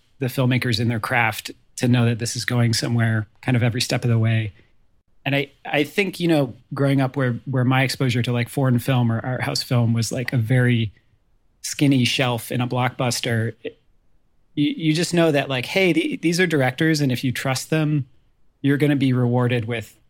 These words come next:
you know, some epiphany of, of, of action or story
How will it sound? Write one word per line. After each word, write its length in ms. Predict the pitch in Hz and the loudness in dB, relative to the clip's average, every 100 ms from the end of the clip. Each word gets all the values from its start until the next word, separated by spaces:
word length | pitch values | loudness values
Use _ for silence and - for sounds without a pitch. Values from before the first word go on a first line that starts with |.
| _ | _
you 80 | 127 | -6
know, 100 | 120 | -4
some 460 | 110 - 139 135 131 | -4 0 4 4 2
epiphany 600 | 127 - 147 143 139 131 | -4 -6 -4 2 2 2
of, 220 | 113 104 _ | -2 -8 _
of, 320 | 123 113 107 - - | -16 -16 -18 -20 -18
of 100 | - | -4
action 720 | 143 151 - 156 143 139 135 | 0 0 0 0 2 2 0
or 340 | - 117 113 117 | -4 -6 -6 -6
story 680 | - 151 139 139 135 127 | -4 0 2 2 2 -2